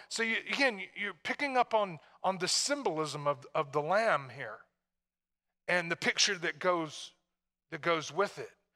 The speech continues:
Because what was going to happen in the, and so what they did was they kept it the fourteenth day, and then, and then the entire nation,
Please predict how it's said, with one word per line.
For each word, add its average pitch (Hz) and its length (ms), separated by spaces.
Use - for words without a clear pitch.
Because 220 260
what 302 160
was 302 140
going 262 300
to 196 40
happen 175 460
in 170 180
the, 135 160
and 143 160
so 220 120
what 233 100
they 185 100
did 165 220
was 147 220
they 143 100
kept 165 220
it 180 100
the - 40
fourteenth 156 440
day, 147 200
and 139 80
then, 143 140
and 151 100
then 180 140
the 160 100
entire 160 460
nation, 160 640